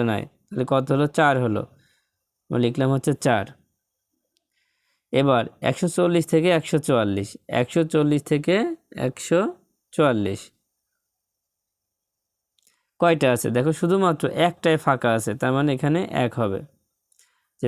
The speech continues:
ফাঁকাটা আছে একটাই, সে এক হবে এখানে। তাহলে এখানেও মোট দেখো কত হবে? তিরিশ হবে। আট সাত পনেরো, আর দশ পঁচিশ,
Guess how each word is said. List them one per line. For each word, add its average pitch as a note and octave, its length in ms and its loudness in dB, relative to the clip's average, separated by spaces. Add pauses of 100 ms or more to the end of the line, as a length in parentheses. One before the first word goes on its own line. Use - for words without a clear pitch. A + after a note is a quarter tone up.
ফাঁকাটা C#3 400 0
আছে D3 200 -2
একটাই, E3+ 260 -2
সে D#3+ 120 -2 (120)
এক B2 100 -4
হবে B2 180 2
এখানে। G#2+ 280 -4 (360)
তাহলে - 240 -4
এখানেও C#3+ 280 2
মোট C#3+ 220 2 (120)
দেখো D#3 220 2 (340)
কত D3 180 -4
হবে? A#2 240 2
তিরিশ C#3 260 2
হবে। G#2+ 220 0 (760)
আট B2+ 180 2 (120)
সাত D#3 220 0 (100)
পনেরো, C#3 500 0
আর C3 60 0 (100)
দশ C3 120 2 (120)
পঁচিশ, D3 520 0